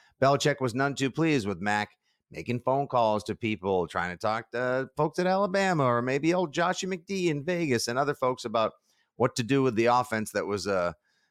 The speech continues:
you know, a tire fire surrounded by a clown car fire.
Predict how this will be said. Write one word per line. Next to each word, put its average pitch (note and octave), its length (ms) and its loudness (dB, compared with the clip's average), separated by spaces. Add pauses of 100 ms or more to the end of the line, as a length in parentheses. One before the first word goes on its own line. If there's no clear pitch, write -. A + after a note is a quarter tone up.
(160)
you G2+ 80 -2
know, F#2+ 140 -4
a - 80 -6
tire A#2+ 420 2
fire F2+ 400 0
surrounded G2 580 -2
by F#2+ 220 2
a F2 80 0
clown G#2 320 0
car E2 220 -2
fire. D#2 420 -4